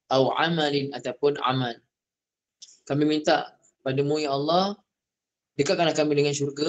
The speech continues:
ah, masukkanlah kami dalam syurga, ya Allah, dan bagi kita, kami ni, ya Allah, taufik, ha, untuk buat benda yang menghampirkan kami dengan syurga, baik dengan lidah kita, ya, baik dengan lidah kami, ya Allah, baik dengan amal kami, ya Allah,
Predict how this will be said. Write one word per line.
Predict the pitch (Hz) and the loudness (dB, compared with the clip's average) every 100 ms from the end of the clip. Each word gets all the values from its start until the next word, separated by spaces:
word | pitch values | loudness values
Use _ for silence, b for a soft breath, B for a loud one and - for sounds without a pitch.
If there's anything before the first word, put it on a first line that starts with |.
| 180 | 0
ah, | 143 139 | -2 -2
masukkanlah | 139 143 170 147 | 0 2 2 2
kami | 143 147 139 | 2 4 4
dalam | 139 | 4
syurga, | 135 135 139 | 2 -2 0
ya | 147 135 | 0 0
Allah, | 139 175 196 - _ _ - | 0 0 -2 -8 _ _ -2
dan | 143 139 | 0 4
bagi | 143 135 | 2 2
kita, | 139 156 151 147 151 147 | -4 2 6 6 4 2
kami | 139 147 147 | -2 -2 -2
ni, | 147 | -2
ya | 139 | 0
Allah, | 165 165 | -2 0
taufik, | 147 147 175 175 _ _ _ _ _ _ _ - | 0 2 0 -2 _ _ _ _ _ _ _ -6
ha, | 151 139 | -4 -2
untuk | 139 139 160 147 | 0 2 2 2
buat | 151 | 0
benda | 139 147 170 | 0 2 6
yang | 170 147 | 6 6
menghampirkan | 135 139 139 175 170 147 | 0 -4 -2 0 0 0
kami | 151 156 | 0 2
dengan | 147 147 | 2 2
syurga, | 147 143 196 214 _ _ _ 135 | -2 -2 -2 -6 _ _ _ -2
baik | 143 180 175 156 | 2 2 0 -2
dengan | 143 143 | -2 0
lidah | 139 143 139 | 0 -2 -2
kita, | 156 - 156 151 | -6 -6 -2 -2
ya, | - _ _ _ | -6 _ _ _
baik | 139 135 | -4 -2
dengan | 139 | -2
lidah | 135 131 | -2 -2
kami, | 139 147 156 | -2 -2 -2
ya | 143 | 0
Allah, | 147 151 151 _ _ - | 2 0 -2 _ _ -6
baik | 135 151 147 | 0 0 0
dengan | 139 139 | -4 -4
amal | 135 135 135 | -4 -4 -2
kami, | 135 147 147 143 | -2 -2 -2 -2
ya | |
Allah, | 131 143 143 | -2 -4 -4